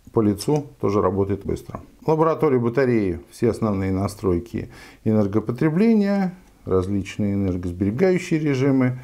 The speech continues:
А также здесь можно посмотреть использование приложениями. У смартфона есть Н Ф С, Android Auto, O T G подключение,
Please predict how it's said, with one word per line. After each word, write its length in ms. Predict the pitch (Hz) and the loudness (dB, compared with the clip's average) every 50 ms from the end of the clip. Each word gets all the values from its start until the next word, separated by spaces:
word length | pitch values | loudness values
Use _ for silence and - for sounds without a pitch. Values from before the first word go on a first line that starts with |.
| - - - - - _ | -16 -20 -20 -20 -16 _
А 160 | - 123 135 127 | -2 -2 0 2
также 260 | 139 120 110 104 101 | 2 0 0 0 -2
здесь 220 | 98 101 95 - | -2 -2 -2 -2
можно 260 | 107 98 98 95 98 | -2 -2 -2 -2 -4
посмотреть 580 | 90 - 90 - - 95 90 - 110 101 95 - - - - - - - _ - | -6 -6 -6 -4 -4 -2 0 0 0 0 -2 -4 -10 -20 -20 -20 -20 -8 _ -2
использование 840 | 139 151 127 - - 175 165 135 113 107 110 104 101 95 92 90 87 - - | 0 0 -2 0 0 2 2 4 2 2 2 2 2 2 0 0 -2 -4 -4
приложениями. 760 | - 107 110 117 127 143 165 196 190 190 180 175 175 165 151 123 - - - _ _ _ _ _ - | -2 0 2 2 2 2 2 2 2 2 2 2 2 0 -2 -4 -10 -18 -20 _ _ _ _ _ -6
У 120 | 147 151 | -4 -2
смартфона 500 | - - 233 - 311 233 - 254 226 202 | 2 2 2 2 0 0 0 0 2 2
есть 420 | 180 165 165 170 151 - - - | 2 2 2 2 2 0 0 0
Н 140 | 175 175 170 175 | 0 2 2 0
Ф 120 | 175 175 | 0 -2
С, 380 | - - - 220 226 220 214 202 - - _ - - - - - | -4 -2 0 2 4 4 2 0 -2 -8 _ -20 -20 -20 -12 -4
Android 600 | - 127 135 147 139 143 143 147 143 135 123 131 | 0 0 2 2 4 4 4 4 4 2 0 -2
Auto, 760 | - - 175 190 208 196 202 - - 190 165 165 156 147 139 - - | -2 0 2 2 2 0 -2 -2 -2 0 0 0 -2 -4 -8 -6 -2
O 160 | 185 160 147 | 0 0 0
T 160 | 127 - 131 | 0 0 -2
G 280 | 123 113 113 139 208 208 | -2 -2 0 2 2 2
подключение, 1160 | - - 170 - - - 175 175 175 - - 180 165 156 151 143 139 131 127 120 120 113 | 0 -2 -4 -2 -2 0 0 0 0 0 0 2 2 4 4 4 4 2 2 0 -2 -4